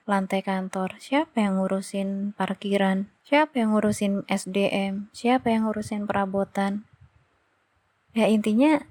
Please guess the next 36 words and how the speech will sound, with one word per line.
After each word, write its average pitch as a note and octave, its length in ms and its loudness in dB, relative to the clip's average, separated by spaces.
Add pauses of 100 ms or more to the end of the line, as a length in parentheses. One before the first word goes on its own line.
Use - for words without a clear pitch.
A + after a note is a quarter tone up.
(280)
apa A3 240 0
ya, F#3 120 2 (280)
di A#3 80 4
dunia G#3+ 320 4
ini B3+ 240 6
nggak B3+ 160 6
mungkin B3 400 4
semuanya G#3 480 -2
tuh B3+ 160 -2
sama A#3+ 400 0
nasibnya. G3 800 -2
Pasti G#3+ 320 0
ada A3 320 2
yang C4 240 4 (160)
ada F#3+ 160 2
di F#3+ 80 -2
atas, B3 480 -2
di G#3+ 80 -2
bawah A#3 320 4
ya, G3 80 2
kayak - 320 -2
roda G3+ 240 2
gitu F#3+ 240 -2
lah F#3+ 80 0
ya. F#3 140 0 (100)
Ada F3 80 -2
yang - 160 -6
di - 80 -6
atas, B3+ 400 -4
kadang G3+ 240 2
di F#3 80 2
bawah. A3+ 720 2
Jadi A3 240 2
memang C4 240 4
pasti B3 560 0
harus A3+ 320 4